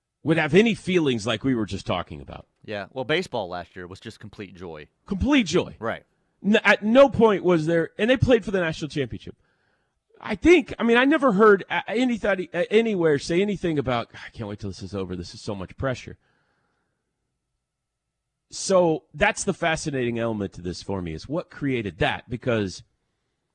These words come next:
Speaker 1: I mean, maybe with baseball, even though that's a giant spotlight, maybe it doesn't get to the point of where the O U softball team was this year. But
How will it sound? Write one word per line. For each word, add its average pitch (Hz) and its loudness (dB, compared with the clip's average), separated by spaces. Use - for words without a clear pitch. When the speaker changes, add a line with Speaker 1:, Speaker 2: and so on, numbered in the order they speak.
Speaker 1:
I 135 -4
mean, 113 0
maybe 160 0
with 131 -2
baseball, 117 -2
even 131 -2
though 113 -2
that's 117 -2
a 104 -8
giant 98 -6
spotlight, 101 -6
maybe 107 -2
it - -8
doesn't 95 -10
get - -4
to 107 -12
the 104 -10
point 101 -8
of 82 -10
where 92 -2
the 90 -6
O 92 -4
U 87 -8
softball 107 -8
team 87 -12
was 80 -10
this 80 -14
year. 82 -14
But - -8